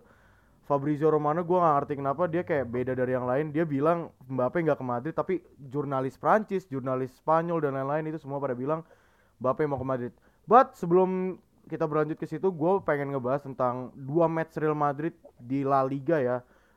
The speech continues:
Dua match away. Yang pertama itu adalah lawan Alaves dan juga yang kedua adalah lawan Levante yang berujung seri, dan itu merupakan match La Liga kedua yang menurut gua seru sih. Itu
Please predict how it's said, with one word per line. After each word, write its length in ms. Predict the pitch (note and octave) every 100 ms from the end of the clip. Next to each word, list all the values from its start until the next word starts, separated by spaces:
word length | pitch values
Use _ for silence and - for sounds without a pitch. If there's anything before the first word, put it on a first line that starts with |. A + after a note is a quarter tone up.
| -
Dua 200 | D3 E3+
match 160 | F3 F3
away. 360 | E3+ F3+ E3
Yang 200 | C3+ C3+
pertama 240 | D3 D3 D3
itu 80 | E3
adalah 280 | C#3+ C3
lawan 120 | B2 A#2+
Alaves 480 | B2+ C#3 A#3 A#3
dan 160 | - C#3+
juga 240 | C3+ D#3
yang 80 | E3
kedua 320 | D3 C#3 D#3
adalah 320 | D3+ C#3 D3+ C#3+ _ _ _ _
lawan 320 | B2+ C3 D3 D3
Levante 560 | C#3 C3+ C3+ F3+ - _ _ -
yang 280 | D3 D3+ C#3+
berujung 400 | C#3+ D3 E3+ E3+
seri, 320 | C#3+ D#3 F#3
dan 160 | D#3+ C#3+
itu 160 | C#3 E3+
merupakan 360 | D3 C3 C3 C#3
match 520 | C#3 - C3 C3 - C#3+
La 80 |
Liga 240 | C3 C3 C3+
kedua 280 | B2+ C3+ C3
yang 120 | B2+
menurut 240 | B2 B2
gua 160 | C3+ C3+
seru 240 | B2+ B2
sih. 160 | A2+ A#2
Itu 240 | C3 A#2+